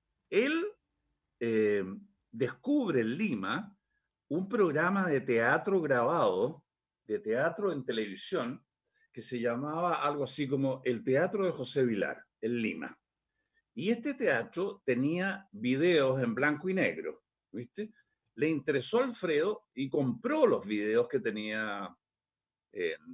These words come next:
no recuerdo qué canal de televisión, parece que Panamericana Televisión era. Bueno,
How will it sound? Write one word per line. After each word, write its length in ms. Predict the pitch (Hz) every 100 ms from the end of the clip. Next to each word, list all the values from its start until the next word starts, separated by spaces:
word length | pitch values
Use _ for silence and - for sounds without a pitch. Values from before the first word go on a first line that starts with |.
| -
no 140 | 113 117
recuerdo 460 | 104 110 107 95
qué 600 | - 101 98 95 85 85 -
canal 300 | 90 98 90
de 120 | 87
televisión, 400 | 85 85 - 110
parece 300 | 107 - 95
que 220 | 87 85
Panamericana 720 | - 82 80 80 80 165 165
Televisión 540 | 101 95 87 - 160 101
era. 200 | 85 80 _ _ - - -
Bueno, 300 | 175 117